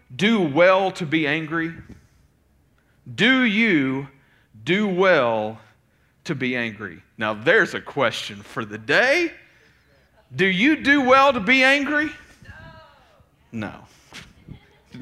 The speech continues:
No, we don't. We don't. He's asking Jonah this question, and, and, you know, and, and for us, I mean, if we're just reading this, it's, it's, it's hard to understand, like, what,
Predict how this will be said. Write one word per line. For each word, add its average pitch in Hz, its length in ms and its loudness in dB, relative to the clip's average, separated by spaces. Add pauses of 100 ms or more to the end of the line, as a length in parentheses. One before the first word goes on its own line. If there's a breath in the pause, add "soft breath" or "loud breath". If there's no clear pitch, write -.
No, - 140 -6 (600 soft breath)
we 127 180 -4
don't. 101 440 -10 (880 soft breath)
We 135 140 -2
don't. 107 300 -6 (1900 soft breath)
He's 135 160 -8
asking 135 480 -2
Jonah 127 320 -2
this 104 180 -10
question, 131 600 -4
and, 110 160 -10
and, 131 180 -4
you 131 80 -4
know, 113 140 -4
and, - 260 -8
and 139 160 -4
for 123 180 -2
us, 202 260 0
I - 20 -10
mean, 120 220 -6
if 110 100 -14
we're 180 100 -2
just 139 220 -10
reading 160 200 -4
this, 113 200 -10
it's, - 160 -20
it's, 127 240 -10
it's 147 160 -6
hard 240 260 -2
to 156 80 -4
understand, 135 500 -8
like, 117 200 -10
what, - 160 -8